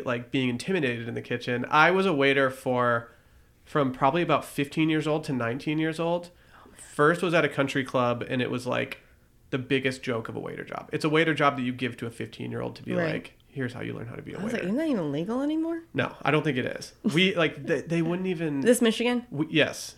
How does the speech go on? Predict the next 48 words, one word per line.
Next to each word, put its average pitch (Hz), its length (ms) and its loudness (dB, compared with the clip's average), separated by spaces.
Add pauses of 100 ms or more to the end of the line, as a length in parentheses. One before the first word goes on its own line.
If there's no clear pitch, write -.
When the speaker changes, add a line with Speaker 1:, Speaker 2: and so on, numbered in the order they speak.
Speaker 1:
And 151 100 2
we 156 80 4
did 156 140 2
not 156 220 4
even 165 200 2
sell, 135 440 2
like, 123 240 -2
liquor 131 560 0
or 123 220 0
wine 120 440 -2
or 117 60 -2
beer 120 460 -2
in 127 240 -2
the 120 280 -4 (140)
restaurant. 143 680 -2
People 160 180 2
Speaker 2:
Right. 165 80 0
Speaker 1:
could 160 100 0
just 123 180 -4
bring 127 220 0
it 143 80 0
and 127 100 -8
put 127 100 -6
it 120 60 -2
in 110 60 -8
the 117 80 -6
fridge, 117 420 -4
and 120 100 -8
then 117 100 -6
they 117 100 -6
could 110 120 -14
take 110 200 -10
it 113 80 -6
out 113 160 -6
as 113 80 -12
they 107 80 -8
wanted - 280 -10
it. - 160 -12 (200)
That's 139 240 -2
the 131 80 -8
kind 120 160 -8
of 117 80 -10
restaurant - 320 -12
it - 100 -16
was - 220 -16
at - 80 -18
the - 40 -16
time. - 260 -18